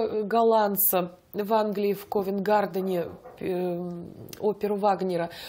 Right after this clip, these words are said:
Он хотел поставить «Гофманиану» в Германии. И текст этой «Гофманианы» он как раз написал вот у нас тут на Рязанской земле. Он хотел поставить фильм про Рудольфа Штейнера, э, тоже для немцев. Он хотел сделать фильм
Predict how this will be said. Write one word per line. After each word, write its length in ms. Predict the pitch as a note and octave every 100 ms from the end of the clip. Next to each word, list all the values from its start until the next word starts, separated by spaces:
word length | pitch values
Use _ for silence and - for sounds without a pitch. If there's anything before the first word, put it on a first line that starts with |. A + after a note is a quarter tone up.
| - F#3
Он 160 | G#3
хотел 320 | A3 G#3 A3
поставить 500 | G#3+ G#3 - G#3 G#3
«Гофманиану» 760 | F#3+ G#3 - A3+ A3 G#3 G#3 F#3+
в 80 | F3
Германии. 640 | G#3 G3+ G3 F#3 F#3 F3+ - - - - -
И 340 | G#3 A3 G#3+ G3+
текст 340 | - A3+ A#3 -
этой 200 | G#3 G#3
«Гофманианы» 560 | G3 - G#3+ F#3+ G3+
он 100 | G3
как 200 | F#3+ F#3+ F#3+
раз 180 | F#3+
написал 480 | F#3+ F#3 F3+ G3 F3+
вот 220 | E3+ F3+ F#3
у 40 |
нас 200 | F#3 F3
тут 200 | G3 -
на 40 | G3
Рязанской 560 | F#3+ G3 F3+ - F#3+
земле. 460 | F#3 F#3+ F#3 F3 E3+ - - - -
Он 140 | G#3
хотел 280 | F#3 A3+ A#3
поставить 420 | A3+ A3+ A3 G#3+
фильм 280 | - A#3 A3
про 280 | G#3+ G#3+ G#3
Рудольфа 580 | G#3 G#3+ G#3+ F#3 G#3 G3+
Штейнера, 800 | - - A3 G#3 G3+ G3 G3 F3+
э, 160 | F#3+
тоже 320 | F3+ G#3 G3 G3
для 220 | G3 G3+
немцев. 420 | G3+ F3 - F3 -
Он 140 | G#3
хотел 300 | G3+ G#3 A3
сделать 340 | F#3+ G#3 G#3+ -
фильм 400 | - A3+ A#3